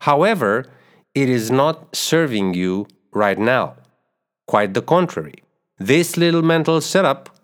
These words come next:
is very much responsible to why so many people on Earth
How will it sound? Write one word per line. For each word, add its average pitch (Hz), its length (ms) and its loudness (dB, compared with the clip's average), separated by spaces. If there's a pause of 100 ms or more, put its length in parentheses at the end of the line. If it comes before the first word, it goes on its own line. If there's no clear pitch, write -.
is 123 200 0
very 196 340 0
much 185 320 0
responsible 120 1000 -2
to - 200 -4
why 131 600 2
so 170 300 0
many 147 320 0
people 123 400 0
on 104 240 0
Earth 117 400 0